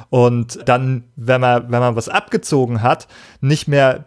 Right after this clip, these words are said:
der konnte ja nicht mehr zu Null laufen, sondern der ist immer nur weiter ins Negative gelaufen. Und das hat, das Spiel hat einfach keinen, keinen Trigger dafür gehabt, das zu beenden. Das wäre zum Beispiel auch eine, eine mögliche Erklärung. Was da wirklich passiert, keine Ahnung.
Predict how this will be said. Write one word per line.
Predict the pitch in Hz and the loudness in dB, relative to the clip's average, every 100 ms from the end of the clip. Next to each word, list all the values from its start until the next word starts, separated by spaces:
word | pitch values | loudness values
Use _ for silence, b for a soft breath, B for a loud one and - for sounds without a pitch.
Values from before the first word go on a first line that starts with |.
| - | -4
der | 127 | -4
konnte | 120 160 170 | 0 0 2
ja | 143 | 2
nicht | 139 135 | 0 -2
mehr | 131 120 | -4 -2
zu | 131 | -2
Null | 147 214 | 2 4
laufen, | 147 117 135 135 | 4 4 2 0
sondern | 131 131 | 0 2
der | 127 | 2
ist | 123 | 0
immer | 147 147 | 0 0
nur | 135 120 | 2 2
weiter | 127 151 151 131 127 | 0 0 0 0 -2
ins | 127 - | -8 -2
Negative | 180 190 139 123 113 113 | 0 2 0 -2 -2 -2
gelaufen. | 110 107 117 127 | 0 0 0 -2
Und | 117 | -4
das | 117 127 | -2 -2
hat, | 120 | -2
das | 117 | -4
Spiel | - 135 143 123 | -2 2 2 2
hat | - | -2
einfach | 120 120 117 | -6 -6 -8
keinen, | - 120 117 117 B B B - | -2 -2 -2 -6 B B B -4
keinen | 120 120 | -2 -2
Trigger | - 135 160 147 - _ _ | 0 2 2 0 -4 _ _
dafür | 120 - 120 | -2 0 0
gehabt, | 113 107 - - | 2 0 -2 -6
das | 113 - | -8 -6
zu | 113 | -2
beenden. | 117 135 175 208 120 B B B _ | 0 0 -2 -6 -12 B B B _
Das | 123 131 | -2 0
wäre | 135 | 0
zum | 135 | 0
Beispiel | 123 123 135 | 0 0 0
auch | 139 147 | 0 0
eine, | 147 131 123 | 0 0 0
eine | 127 127 | -4 0
mögliche | 120 147 139 120 | 2 2 0 -2
Erklärung. | 123 - 127 113 110 | -4 0 2 2 0
Was | - | 0
da | 110 | 0
wirklich | 135 139 - | 0 -2 -4
passiert, | 120 127 117 | -2 -2 -2
keine | 120 110 117 | -2 0 0
Ahnung. | 135 143 | 0 0